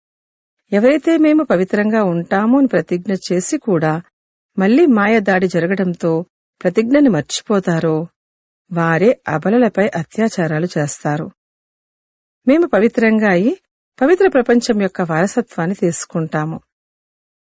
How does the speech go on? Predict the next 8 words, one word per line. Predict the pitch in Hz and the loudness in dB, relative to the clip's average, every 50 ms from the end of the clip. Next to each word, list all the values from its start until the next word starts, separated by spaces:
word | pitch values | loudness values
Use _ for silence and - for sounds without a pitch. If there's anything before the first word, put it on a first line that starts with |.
| _ _ _ _ _ - | _ _ _ _ _ 0
మేము | 285 349 | 2 2
నిర్వికారి | 370 294 240 214 240 302 302 - 302 285 269 254 | 4 4 4 4 2 2 0 2 2 4 4 4
దృష్టి | 185 185 175 175 - - 226 | 4 2 0 0 -2 -2 -2
ఉంచుకుంటాము. | 185 170 170 - - - - 170 165 156 - 160 151 156 160 156 156 180 180 _ _ _ _ _ _ _ _ _ _ _ _ _ _ | -2 -2 -4 -6 -10 -10 -8 -6 -6 -6 -6 -6 -6 -4 -6 -6 -8 -10 -12 _ _ _ _ _ _ _ _ _ _ _ _ _ _
మా | 208 226 247 285 | 0 2 2 2
దృష్టిని | 302 247 247 254 - - 320 320 269 - | 4 4 2 2 2 0 -4 -2 0 2
చెడుగా | 202 185 190 196 202 185 | 2 2 2 2 2 0
ఉంచుకోము. | 160 160 165 - - - - - 160 156 160 160 156 156 156 190 | 0 -2 -4 -6 -10 -12 -8 -6 -6 -4 -4 -4 -6 -6 -8 -10